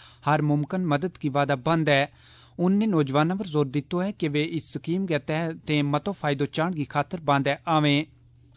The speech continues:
जम्मू कश्मीर में बेरोजगारी बारे तशवीश जाहिर करता हुआ जनाब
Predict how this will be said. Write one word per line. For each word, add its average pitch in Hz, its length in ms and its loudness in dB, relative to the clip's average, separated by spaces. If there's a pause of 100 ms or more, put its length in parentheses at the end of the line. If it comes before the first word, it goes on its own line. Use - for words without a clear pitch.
(120)
जम्मू 165 260 2
कश्मीर 180 360 0
में 226 160 2
बेरोजगारी 156 540 2
बारे 156 220 2
तशवीश 170 460 -2
जाहिर 151 200 4
करता 156 260 -4
हुआ 190 120 -2
जनाब 147 280 2